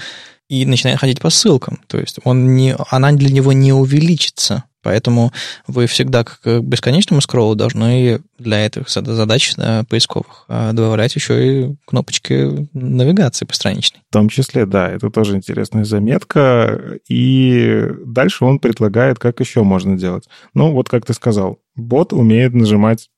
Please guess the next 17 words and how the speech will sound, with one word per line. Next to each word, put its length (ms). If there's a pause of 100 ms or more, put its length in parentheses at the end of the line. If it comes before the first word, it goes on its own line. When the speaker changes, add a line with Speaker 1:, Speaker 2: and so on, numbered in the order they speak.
(140)
Speaker 2:
кнопочки, 480
умеет 400
нажимать 420
ссылочки. 540 (120)
Так 180
можно 320
сделать 360
какие-нибудь 460
ссылочки 420
типа 240
load 360
more, 400 (260)
это 240
которое 560 (180)
«загрузи 460
мне 180
больше». 480